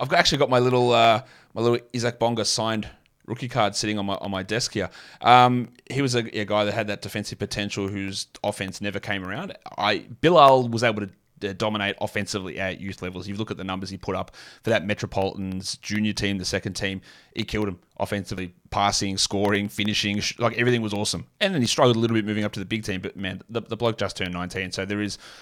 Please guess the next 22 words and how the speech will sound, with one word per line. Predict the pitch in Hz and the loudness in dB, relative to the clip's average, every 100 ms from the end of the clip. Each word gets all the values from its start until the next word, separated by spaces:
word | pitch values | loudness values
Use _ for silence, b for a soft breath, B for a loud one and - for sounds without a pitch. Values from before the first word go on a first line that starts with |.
| B | B
plenty | 139 131 | 2 2
of | 113 | 4
upside | 104 - 98 | 2 0 -2
there | 98 95 | 0 -4
still | - 101 101 | -2 -2 -4
with | 90 101 92 | -4 -8 -2
him. | 127 131 - B B - | 0 0 -2 B B 4
Um, | 147 156 156 156 _ - | 8 8 6 -2 _ 4
all | 139 | 6
right, | 120 | 8
here's | 147 175 156 | 6 2 4
the, | 147 | 2
the | 135 | 2
major | 131 131 135 127 | 2 4 4 2
question. | 120 117 113 104 | 0 2 2 2
We | 104 | 2
know | 110 120 127 | 6 8 8
that | 127 | 6
they | 113 110 | 4 0
fired | - 107 107 104 | 2 4 4 2
Tommy | 110 101 | -2 -2
Shepard | - 113 104 104 | 2 2 2 0